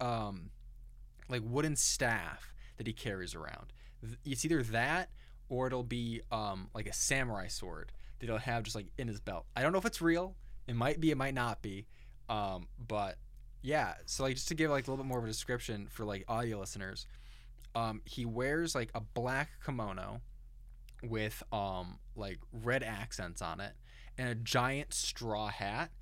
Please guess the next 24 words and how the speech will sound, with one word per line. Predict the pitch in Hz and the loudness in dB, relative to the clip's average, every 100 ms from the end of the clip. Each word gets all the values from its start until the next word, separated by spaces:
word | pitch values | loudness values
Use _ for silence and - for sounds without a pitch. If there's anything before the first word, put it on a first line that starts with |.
| - - | -14 -4
that | 123 | 0
he | 135 - | 0 4
always | 127 139 156 151 | 6 6 6 4
keeps | - 135 123 - | 2 0 2 0
a | |
little | 117 123 151 | 0 2 2
bit | 156 - | 4 2
tilt | - 131 120 | 2 0 0
forward | - 117 131 151 | -2 -2 0 -2
so | - 120 | 0 -2
you | |
can't | 117 135 127 | -2 -2 -2
see | - 120 110 | -2 0 0
his | - | -2
face. | 107 107 151 - - - - - | -2 -2 -2 -6 -8 -12 -14 -6
And | 139 | 4
he | 147 | 6
has | 147 | 6
these | 139 | 4
really, | 123 143 165 | 2 6 8
like, | 165 123 | 6 4
long, | 117 120 127 131 | 4 4 4 0
thick | - 123 117 - | -2 -2 -2 -4
dreads. | 107 101 113 165 - | -2 0 0 -2 -4